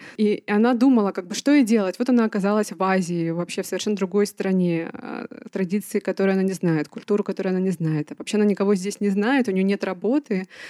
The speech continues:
у нее нет, э, квартиры, потому что с-, э, квартиру тоже снимала эта компания. А она в итоге открыла свой собственный бизнес там. И так и осталась там жить.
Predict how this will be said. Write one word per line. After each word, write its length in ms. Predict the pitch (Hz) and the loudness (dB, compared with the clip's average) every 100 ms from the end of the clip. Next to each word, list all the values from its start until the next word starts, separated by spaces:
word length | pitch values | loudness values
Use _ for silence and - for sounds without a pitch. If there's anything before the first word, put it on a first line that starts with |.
| - - | -20 -4
у 60 | 202 | 2
нее 140 | 202 | 2
нет, 220 | 202 202 - | 2 0 -2
э, 680 | 180 180 180 180 175 175 175 | -2 0 0 0 0 -2 -4
квартиры, 460 | - 190 - 320 330 | -6 -6 0 0 2
потому 280 | 254 233 | 2 2
что 160 | 226 220 | 2 -2
с-, 100 | - | -6
э, 180 | - 196 | -4 -4
квартиру 440 | - 202 - 202 | -4 -10 -2 -2
тоже 500 | 190 190 175 180 175 175 | 0 -2 0 0 0 -2
снимала 400 | 185 185 180 175 | -2 0 2 0
эта 160 | 170 | -6
компания. 600 | - 170 170 165 160 165 _ _ - - | -10 -6 -2 -2 -2 -6 _ _ -20 -2
А 140 | 214 | 2
она 320 | 220 226 294 | 4 6 6
в 80 | 302 | 4
итоге 500 | - 240 262 247 233 | 4 4 4 4 2
открыла 920 | - 208 - 233 233 247 214 202 196 - _ _ _ | 2 -4 -2 0 4 4 2 0 -2 -10 _ _ _
свой 400 | - 214 208 208 | -6 0 2 2
собственный 380 | 214 202 - 185 | 0 -2 -6 -6
бизнес 480 | 175 - 175 - _ - | -6 -8 -12 -14 _ -8
там. 260 | 156 175 _ _ _ | -4 -4 _ _ _
И 60 | 226 | -6
так 220 | 202 196 | -4 -2
и 40 | |
осталась 340 | 190 - 185 180 | -4 -2 -4 -4
там 180 | 180 180 | -6 -6
жить. 340 | 165 151 - | -8 -10 -16